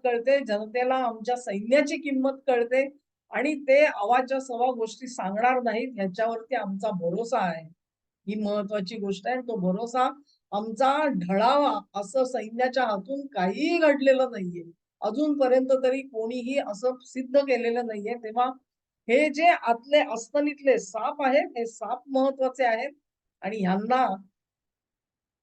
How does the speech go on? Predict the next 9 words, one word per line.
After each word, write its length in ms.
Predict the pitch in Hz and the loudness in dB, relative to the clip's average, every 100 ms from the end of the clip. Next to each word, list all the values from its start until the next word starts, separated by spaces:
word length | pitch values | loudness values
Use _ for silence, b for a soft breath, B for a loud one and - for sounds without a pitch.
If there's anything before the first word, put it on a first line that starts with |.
| _ _ _ _ - | _ _ _ _ -14
त्यांच्या 240 | 208 214 | -6 -4
बिळामध्ये 520 | 214 202 214 240 233 233 | -2 0 2 0 -2 -6
परत 240 | 226 220 | -8 -8
पाठवायचंय. 560 | - 180 185 170 - 170 _ _ _ - | -6 -6 -6 -8 -10 -16 _ _ _ -10
ते 60 | 190 | -6
बिळामध्ये 880 | 180 214 233 262 262 254 254 254 254 | 0 4 4 4 0 -2 -2 0 -2
परत 280 | 262 262 | 0 0
पाठवायचं 560 | 269 262 247 262 262 285 | 0 -2 -2 -2 -2 -2
आणि 340 | 277 262 320 | 0 0 -2